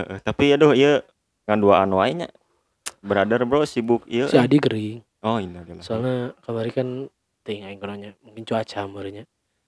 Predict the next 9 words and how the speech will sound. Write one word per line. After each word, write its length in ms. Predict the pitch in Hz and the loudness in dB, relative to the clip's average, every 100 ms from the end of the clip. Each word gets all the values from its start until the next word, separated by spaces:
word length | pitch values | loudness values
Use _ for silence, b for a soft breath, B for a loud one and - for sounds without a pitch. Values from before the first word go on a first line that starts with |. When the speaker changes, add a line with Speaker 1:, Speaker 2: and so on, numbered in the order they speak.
| _ | _
Speaker 2:
Tapi 200 | _ 92 | _ -4
Speaker 1:
Oh. 40 | 131 | -4
Speaker 2:
bisanya 380 | 110 135 98 147 | -2 -4 -4 -6
Insta 380 | 156 110 117 101 | -6 -8 -6 -6
story 380 | - 101 123 | -6 -8 -10
sih 160 | - 147 | -6 -6
keren 360 | 135 98 98 - | -6 -8 -12 -14
sih. 140 | - - - | -20 -10 -6
<laughs> 320 | - 349 | -4 -6